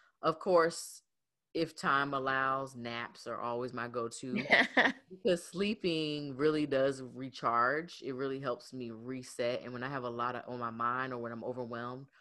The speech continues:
Speaker 1: or when I'm trying to make a decision about something that's weighing on me,
Speaker 2: Mm-hmm.
Speaker 1: sometimes, believe it or not, a good nap will actually help me kinda process things.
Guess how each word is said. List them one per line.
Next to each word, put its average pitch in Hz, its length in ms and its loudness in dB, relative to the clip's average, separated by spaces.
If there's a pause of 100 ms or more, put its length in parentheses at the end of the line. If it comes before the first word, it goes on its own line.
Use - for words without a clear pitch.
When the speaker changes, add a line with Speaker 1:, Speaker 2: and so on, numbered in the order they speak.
(200)
Speaker 1:
or 202 160 4
when 214 120 6
I'm 196 100 0
trying 180 220 4
to 147 80 2
make 143 220 0
a - 60 0
decision 139 640 -4
about 165 280 0
something 170 400 -4
that's - 200 -8
weighing 135 360 -4
on 151 140 -4
me, 156 260 -8 (340)
Speaker 2:
Mm-hmm. 196 260 -2
Speaker 1:
sometimes, 180 320 2
believe 147 280 0
it - 40 2
or - 20 -2
not, 147 220 2
a 131 80 0
good 123 320 0
nap 127 460 -2 (140)
will 127 180 -4
actually 120 680 -6 (640)
help - 440 0
me 120 460 -8
kinda 123 480 -2 (260)
process 131 640 2
things. 226 640 -6